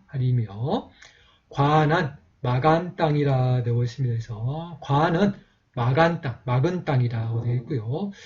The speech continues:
뭐 군사적인 요새지를 이렇게 이제 관으로 볼 수가 있습니다. 그래서 관한 마간 땅이라, 막은,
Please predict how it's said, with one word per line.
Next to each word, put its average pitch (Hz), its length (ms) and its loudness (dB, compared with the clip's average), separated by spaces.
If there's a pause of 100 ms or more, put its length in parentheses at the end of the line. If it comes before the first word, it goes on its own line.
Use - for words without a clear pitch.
(320)
뭐 131 140 -4
군사적인 175 1000 2
요새지를 143 1000 0
이렇게 127 180 -6
이제 117 160 -4 (220)
관으로 139 500 0 (240)
볼 127 140 -4
수가 123 180 -4
있습니다. 120 320 -2
그래서 120 640 -6
관한 139 480 -4
마간 139 500 -2
땅이라, 123 500 -4 (220)
막은, 143 400 0